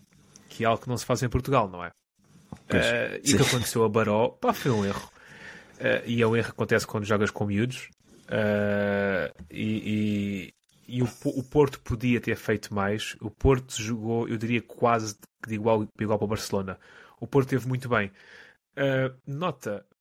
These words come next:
Speaker 1: <laughs> uma situação, eh, eh,
Speaker 2: Não sei o que é que vais
Speaker 1: inusitada.
Speaker 2: falar.
Speaker 1: Quando Yamal decidiu,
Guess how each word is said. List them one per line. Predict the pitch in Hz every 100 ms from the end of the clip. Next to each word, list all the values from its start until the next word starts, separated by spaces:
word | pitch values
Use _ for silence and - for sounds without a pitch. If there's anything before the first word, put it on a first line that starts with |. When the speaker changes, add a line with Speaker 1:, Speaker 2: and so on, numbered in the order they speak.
| -
Speaker 1:
<laughs> | - 151
uma | 131
situação, | 127 135 135 123 - 120 107 107 -
eh, | - 110 107 107 107 -
eh, | 127 110
Speaker 2:
Não | 143
sei | 147
o |
que | 131
é | 151
que |
vais | 113 104
Speaker 1:
inusitada. | 104
Speaker 2:
falar. | 120 107 - - 160 -
Speaker 1:
Quando | 175 - 180
Yamal | 160 143 156 165
decidiu, | 165 165 151 175 180 190 185